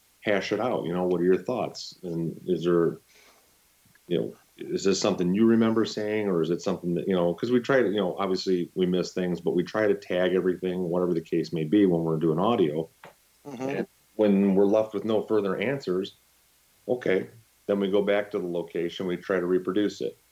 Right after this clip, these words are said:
Speaker 1: if we can. Uh, if we
Speaker 2: Okay.
Speaker 1: can't do that, then when you're left with no other further answers, then I, we just accept it for what it is.
Speaker 2: Okay, how often does that happen? How often are you able to, to debunk your evidence?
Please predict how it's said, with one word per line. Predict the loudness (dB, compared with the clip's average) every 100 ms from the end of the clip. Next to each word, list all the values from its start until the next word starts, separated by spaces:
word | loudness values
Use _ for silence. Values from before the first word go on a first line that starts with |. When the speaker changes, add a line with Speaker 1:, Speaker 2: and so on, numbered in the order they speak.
| _ _ _ _
Speaker 1:
if | -4 -2
we | -2
can. | -2 -4 -6 -18 _ _ _ _ _ _
Uh, | -18 -12 -4
if | -2
we |
Speaker 2:
Okay. | 0
Speaker 1:
can't | 0 -2 -8 _ -2
do |
that, | 0 0 0
then | 0 0 0
when | 0
you're | 2 2
left | 2 0
with | -2
no | 0 2
other | 2 0
further | -2 -4 -4
answers, | -2 -4 -4 -6 -6
then | -4 -4 -4 -4
I, | -4
we | -2 0
just | 0 2
accept | 0 0 0
it | 0
for | 0
what | 0 0
it | 0
is. | -2 -4 -10 _ _ _ _ _ _ _ _ _ _ _ _ -4
Speaker 2:
Okay, | -4 0 2
how | 4
often | 4 2 -2
does | 0
that | 0 2
happen? | 2 0 -4
How | -2 0 2
often | 2 0 -4
are | -4
you | -6 -4
able | -4 -4 -8
to, | -10 -10 _
to | -8
debunk | -2 -2 2 0 0
your | -4 -2
evidence? | -2 -4 -12 -18